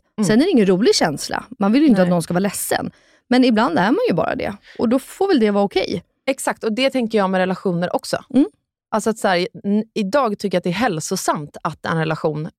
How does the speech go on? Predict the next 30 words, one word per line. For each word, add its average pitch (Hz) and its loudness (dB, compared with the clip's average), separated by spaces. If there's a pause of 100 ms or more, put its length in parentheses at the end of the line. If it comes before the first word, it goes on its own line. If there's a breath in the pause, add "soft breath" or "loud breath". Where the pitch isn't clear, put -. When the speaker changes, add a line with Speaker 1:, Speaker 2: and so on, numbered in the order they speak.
Speaker 1:
inte 180 -2
alltid 165 -4
är 175 -2 (300)
tipptopp. - -4 (280)
Speaker 2:
Hundra 262 4
procent. - -4
Speaker 1:
Alltså 208 0
förr 277 0
var 214 0
det 185 0
så 180 -2
här, 160 0
det 185 -6
totala 175 -2
typ 165 -10
målet 202 2
att - -6
ens 165 -6
relation 160 -2 (160)
alltid 170 -2
skulle 160 -2
vara 151 -2 (260)
perfekt, - -4
om 175 -6
du 170 -2
förstår 160 -4
vad 165 -4
jag - -6
menar. - -8 (720)
Speaker 2:
Alltså, 147 -10